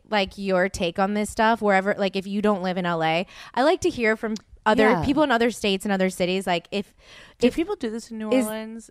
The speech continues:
Speaker 2: Is that a thing?
Speaker 1: Not
Speaker 2: I mean,
Speaker 1: that
Speaker 2: 'cause
Speaker 1: I
Speaker 2: I don't know
Speaker 1: know
Speaker 2: New Orleans very
Speaker 1: of.
Speaker 2: well.
Speaker 1: I don't
Speaker 2: Michigan, not really.
Speaker 1: I don't know anyone that's getting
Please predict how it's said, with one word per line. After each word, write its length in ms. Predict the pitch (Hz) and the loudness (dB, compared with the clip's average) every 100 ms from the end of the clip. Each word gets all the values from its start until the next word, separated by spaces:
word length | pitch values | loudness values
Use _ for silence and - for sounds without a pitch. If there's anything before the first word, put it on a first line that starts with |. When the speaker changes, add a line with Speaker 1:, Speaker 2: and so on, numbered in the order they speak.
| _ | _
Speaker 2:
Is 140 | 175 170 | -16 -8
that 140 | 185 180 | -6 -6
a 140 | 185 | -8
thing? 460 | 208 220 220 220 226 | -4 -2 0 0 0
Speaker 1:
Not 380 | 226 254 262 - 247 | -2 -2 -6 -6 -4
Speaker 2:
I 40 | |
mean, 60 | 240 | -2
Speaker 1:
that 100 | 220 | 0
Speaker 2:
'cause 80 | 214 | -2
Speaker 1:
I 40 | |
Speaker 2:
I 40 | |
don't 100 | 196 | -2
know 140 | 202 190 | 0 0
Speaker 1:
know 60 | 190 | 0
Speaker 2:
New 60 | |
Orleans 340 | 165 156 104 98 | 0 -2 -4 -6
very 140 | 143 | -8
Speaker 1:
of. 80 | 139 | -6
Speaker 2:
well. 160 | 131 - | -6 -8
Speaker 1:
I 40 | |
don't 100 | 82 | -12
Speaker 2:
Michigan, 580 | 185 214 226 247 240 240 | -2 0 2 2 -2 -4
not 220 | 190 170 | -6 -8
really. 400 | 147 139 123 80 196 | -8 -12 -12 -10 -2
Speaker 1:
I 120 | 226 | 0
don't 240 | 285 277 | 2 2
know 200 | 262 254 - | 2 0 0
anyone 480 | 233 233 226 226 | -2 0 0 0
that's 240 | 226 208 - | -4 -6 -8
getting 420 | 220 214 208 | -6 -4 -6